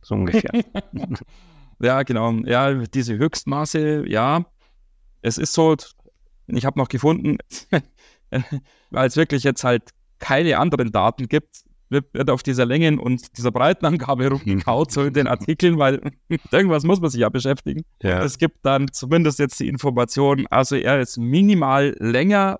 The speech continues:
Speaker 2: und auch minimal breiter als das, als das aktuelle, hm, Toyota Le Mans Fahrzeug mit konventionellem Antrieb, äh, der L M P eins H. Denn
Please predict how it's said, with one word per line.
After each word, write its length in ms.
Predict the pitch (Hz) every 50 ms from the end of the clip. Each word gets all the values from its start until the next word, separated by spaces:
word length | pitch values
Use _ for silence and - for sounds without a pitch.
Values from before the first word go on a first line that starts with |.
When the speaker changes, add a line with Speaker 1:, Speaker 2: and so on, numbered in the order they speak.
| -
Speaker 2:
und 260 | - - 185 208 -
auch 140 | - - -
minimal 400 | - 135 147 156 147 127 120 120
breiter 540 | 113 - 110 98 98 120 170 190 - - - - _ _ _ - _ _ _
als 320 | - - - 123 143 135 -
das, 460 | - 131 127 131 - - - - - _ _ _ _ - _ _ _ _ _ -
als 200 | - 123 123 -
das 300 | 127 123 - - - -
aktuelle, 640 | 131 - - - 127 123 127 139 143 139 135 139 139 135 - _ _ _ _ _
hm, 200 | 123 123 123 120 - _ _ _ _ _ _ _
Toyota 460 | - - 127 120 127 139 139 147 127
Le 120 | 120 120
Mans 260 | 117 117 123 135 139 -
Fahrzeug 360 | - 120 120 - - 123 107
mit 100 | 110 107
konventionellem 640 | - 143 143 151 123 - 110 104 104 104 104 110 110
Antrieb, 540 | - - 110 113 - - 113 120 120 123 - _ _ _ _ _ _ _
äh, 300 | - - - 104 110 110 - - - - - _ -
der 180 | 117 117 -
L 120 | - 113 123
M 140 | 120 117 110
P 380 | - - 123 117 117 120 113 - -
eins 400 | - 98 110 131 135 127 - - - -
H. 380 | - 110 110 117 135 151 160 160 - _ - - _ _ _ _ _ - - - _ _
Denn 180 | 135 127 123